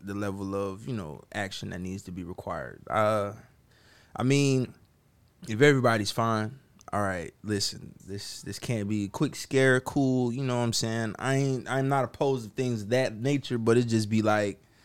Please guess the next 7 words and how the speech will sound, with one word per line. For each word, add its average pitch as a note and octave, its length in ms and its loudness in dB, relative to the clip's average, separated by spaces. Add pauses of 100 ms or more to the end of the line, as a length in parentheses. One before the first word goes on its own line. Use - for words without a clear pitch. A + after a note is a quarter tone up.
(800)
when, B2 640 4
when C3 440 0
it's A2 320 -4 (280)
innocent E3+ 580 4 (460)
to - 160 6
an C#3 80 8
extent A#2 500 0